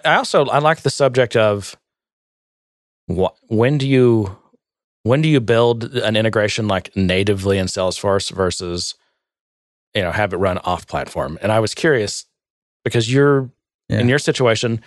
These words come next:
Speaker 1: your data's coming from off platform. In fact, it's coming from an F T P service, which oddly enough, it's two thousand seventeen and Salesforce still can't read from an F T P service.
Speaker 2: Mm-hmm.
Speaker 1: <laughs> Just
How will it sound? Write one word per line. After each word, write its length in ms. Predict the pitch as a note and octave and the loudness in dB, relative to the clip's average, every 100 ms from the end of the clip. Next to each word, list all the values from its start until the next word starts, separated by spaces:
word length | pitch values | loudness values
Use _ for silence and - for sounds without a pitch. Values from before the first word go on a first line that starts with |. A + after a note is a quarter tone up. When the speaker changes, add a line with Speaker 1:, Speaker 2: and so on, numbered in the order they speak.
| _ _ - | _ _ -2
Speaker 1:
your 120 | A#2+ | 0
data's 360 | A#2 A#2 C3+ - | 2 2 2 0
coming 200 | B2 A2+ | -2 -2
from 140 | G#2+ | -2
off 160 | G2 F#2+ | -2 -2
platform. 520 | F#2+ F2+ - F2 G2 | -2 -4 -2 -4 -2
In 60 | A#2 | -2
fact, 180 | A#2 A2 | -2 -2
it's 100 | - | -2
coming 280 | B2+ B2 A2+ | -2 -2 0
from 400 | A#2+ A2 G#2+ G#2+ _ _ _ _ _ _ | 0 2 0 -6 _ _ _ _ _ _
an 100 | G#2+ | 0
F 120 | A2+ - | 0 0
T 140 | A#2+ | -2
P 160 | A#2 A#2+ | 0 0
service, 360 | G#2 F#2+ G2+ | 0 -2 -2
which 320 | G#2+ F#2+ - - _ _ _ | 0 -2 -4 -12 _ _ _
oddly 220 | G#2+ A2+ A2 | -2 0 2
enough, 220 | G#2+ F#2+ | 0 0
it's 160 | - - _ | -6 -14 _
two 140 | - A#2 | -2 0
thousand 460 | G#2 G2+ F#2+ F#2+ | 2 0 -2 -4
seventeen 400 | - G#2 G2 A2 | -2 -4 -2 -2
and 100 | F#2 | -2
Salesforce 380 | E2 G#2+ - G2 | -2 -2 -2 -4
still 180 | - G2+ | -2 -4
can't 300 | - F#2+ F2 | -2 -2 0
read 180 | G2+ F#2+ | -2 -2
from 140 | G2 | -2
an 80 | F#2 | -2
F 80 | F2+ | -2
T 100 | F#2 | -4
P 260 | F#2+ F#2 E2+ _ _ _ _ _ _ _ | -2 -2 -2 _ _ _ _ _ _ _
service. 460 | - E2 D#2+ - - _ - | -4 -4 -4 -8 -12 _ -4
Speaker 2:
Mm-hmm. 240 | A2+ G2+ G#2 - | -2 0 -2 -4
Speaker 1:
<laughs> 440 | - - - - | -10 -10 -16 -12
Just 280 | - - | -10 -10